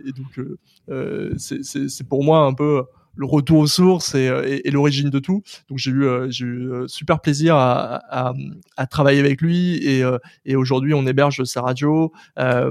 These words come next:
on héberge ses podcasts aussi. Donc c'est, euh, c'est, c'est top. Il a, il avait, euh, vraiment envie de lancer, euh, son propre média et ça, et ça c'est cool.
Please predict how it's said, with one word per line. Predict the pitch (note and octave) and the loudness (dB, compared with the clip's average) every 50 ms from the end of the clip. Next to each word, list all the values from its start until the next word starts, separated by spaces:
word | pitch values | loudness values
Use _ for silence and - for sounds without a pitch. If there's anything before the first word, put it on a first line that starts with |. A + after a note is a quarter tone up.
| C3+ - | -4 -6
on | C3 B2+ | -6 -6
héberge | B2 B2+ C3 C3+ C3+ - | -4 -2 -2 -2 -2 -4
ses | B2+ B2+ | -8 -8
podcasts | - C3 - - C3 B2+ - C#3+ | -8 -8 -6 -6 -6 -4 -4 -4
aussi. | C#3 - - E3+ E3+ E3+ | -6 -4 -4 -4 -2 -2
Donc | D#3+ D3 C3+ B2 | -2 -4 -8 -8
c'est, | - - - - B2+ B2 | -8 -8 -4 -2 0 0
euh, | B2 C3 C3+ C3+ C3+ C3+ C#3 C#3 C3+ B2 | 0 0 0 0 0 0 0 -2 -2 -4
c'est, | - - - C3+ C3+ C3+ | -6 -4 -4 -4 -4 -4
c'est | - - C3+ | -4 -6 -2
top. | - D#3+ D#3 D3+ D#3 | 2 2 2 2 2
Il | D#3 C3+ A#2+ C3 | -2 -4 -2 0
a, | B2 B2 - | 0 -2 -2
il | B2+ C3 | -4 -6
avait, | B2 A2+ B2+ C3 | -4 -2 -2 -2
euh, | B2+ B2 | -2 -2
vraiment | A2+ A#2 C#3 D3 D3+ D3+ D3 | -2 -2 0 2 4 4 2
envie | C#3 C3+ D#3 | 2 0 0
de | D3 | 0
lancer, | C#3+ C3+ C3 - D#3 | 0 0 0 0 2
euh, | D3+ C#3+ C#3 C#3 B2 | 4 4 4 2 0
son | - - B2+ | -2 -4 -6
propre | - - D#3 - - - C3 | -2 -2 -2 -2 -2 -4 -4
média | C3+ C3 B2+ D#3 D3+ D3+ D3+ D3 - | -4 -2 0 2 2 2 2 0 -2
et | C3 B2 | -8 -10
ça, | - - C#3+ C#3 C3+ C3 C3 - | -4 -2 0 0 0 0 -2 -4
et | B2+ | -6
ça | - - B2+ | -10 -10 -10
c'est | B2 C3 | -10 -8
cool. | B2+ - E3 F3+ F#3 | -2 0 2 2 2